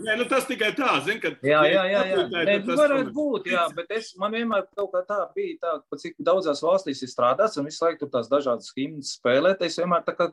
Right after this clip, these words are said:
Speaker 2: tāds klusētājs esmu bijis. Loģiski, tev jau taisnība ir, ka Latvijā jau varētu arī beidzot padziedāt, vai ne?
Speaker 1: Jā.
Speaker 2: Tā kā tur, tur, tur, tam es piekrītu, jā.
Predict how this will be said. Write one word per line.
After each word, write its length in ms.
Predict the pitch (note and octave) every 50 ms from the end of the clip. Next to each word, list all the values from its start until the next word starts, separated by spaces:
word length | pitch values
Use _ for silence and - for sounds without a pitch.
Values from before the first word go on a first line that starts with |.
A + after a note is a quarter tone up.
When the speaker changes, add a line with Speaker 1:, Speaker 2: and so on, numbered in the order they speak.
| _
Speaker 2:
tāds 240 | - E3+ D#3+ D#3+ -
klusētājs 720 | - F#3 F#3+ F#3+ - - D#3 B2 A2 - G2+ G2 F#2+ - -
esmu 160 | G2+ F2+ F#2 G2
bijis. 220 | A2 G2+ F#2 - _ - _ - - - _ _ -
Loģiski, 440 | D3+ F#3 A#3 G#3+ F3 D3+ C3+ - _ _ - - - _ _ -
tev 180 | - D#3+ F3+ F3+
jau 140 | F3 F3 E3+ C#3
taisnība 680 | - - A3 A3 F#3+ - - - C3 B2 A#2 A2+ A#2
ir, 20 | A2
ka 140 | - A#2 B2+
Latvijā 480 | C#3 D3+ - - D#3+ D#3+ D#3+ D#3+ D#3 D#3
jau 160 | D#3 D#3 D#3+ E3
varētu 340 | F3 E3+ E3 D#3+ D#3 E3
arī 160 | E3 E3 D3+ C#3+
beidzot 380 | D#3+ E3+ E3 D3 D#3+ D#3 -
padziedāt, 560 | A3+ A3 F#3 B2 B2+ G#2 G2 F#2+ - F2+ - _ _
vai 100 | G#2+ G#2
ne? 140 | A#2 A#2+ -
Speaker 1:
Jā. 160 | E3 F3+ F3+ - - - - - E4 - - - D#4+ - -
Speaker 2:
Tā 200 | - C#4+ - - -
kā 160 | - D3+ D3 D3 D3+ D3+ -
tur, 240 | - G3+ G#3+ F#3+ F3+ F3 -
tur, 240 | - F#3+ G3+ F#3+ -
tur, 280 | - G3+ G3+ G3+ F#3+ -
tam 240 | - F#3+ G3 G3 G3
es 160 | G3 - -
piekrītu, 640 | - - G3+ G3 - - B2+ C#3+ - - - C3+ B2+
jā. 140 | B2 A2+